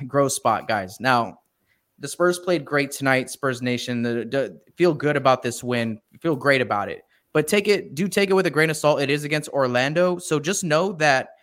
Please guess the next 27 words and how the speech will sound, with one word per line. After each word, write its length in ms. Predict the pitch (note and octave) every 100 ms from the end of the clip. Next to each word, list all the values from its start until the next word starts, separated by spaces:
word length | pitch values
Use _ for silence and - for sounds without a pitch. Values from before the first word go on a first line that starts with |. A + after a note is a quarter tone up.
| _ _
you 140 | D3
can 160 | E3+ G3+
be 120 | F3+
happy 360 | D3 D3+ G3 F3+
in 100 | E3
the 80 |
fact 340 | B2+ C#3 D3 D3+
that 160 | C3+
we 140 | A#2 C3+
beat 200 | C3 C#3
a 60 |
team 220 | B2 C3+ A#2+
that 120 | A2
we 100 | G#2+
should. 340 | - G#2 - -
We 80 | A#2+
should 280 | - D3
beat 140 | B2+ B2
a 40 |
team 180 | A#2+ A#2+
that, 260 | A2 G#2 -
that, 200 | G#2+ -
that 100 | -
we 80 |
should 160 | B2+ D#3
beat 120 | C3
Orlando. 360 | A2+ G2+ F#2+